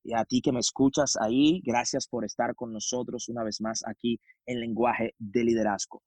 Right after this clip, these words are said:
Recuerda que el objetivo de este podcast es agregarte valor a ti para que tú agregues valor a otros. Por eso es muy importante que tú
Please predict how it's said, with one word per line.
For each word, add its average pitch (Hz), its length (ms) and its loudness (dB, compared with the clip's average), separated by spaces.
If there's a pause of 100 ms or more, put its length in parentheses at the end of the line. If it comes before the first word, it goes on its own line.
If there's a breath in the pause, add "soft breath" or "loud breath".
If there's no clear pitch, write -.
(120)
Recuerda 127 720 2
que 135 80 -4
el 123 60 -2
objetivo 160 580 -6
de 147 60 -4
este - 200 -10
podcast 107 540 -8
es 131 240 -10
agregarte 120 520 -6
valor 113 260 -8
a 107 60 -8
ti 240 280 -4 (280)
para 120 180 -4
que - 120 -12
tú 127 160 -4
agregues 120 480 -6
valor 110 260 -6
a 104 100 -4
otros. - 420 -12
Por 123 180 0
eso 165 220 0
es - 160 -8
muy 208 340 0
importante 160 640 -4 (340)
que 113 120 -2
tú 147 360 4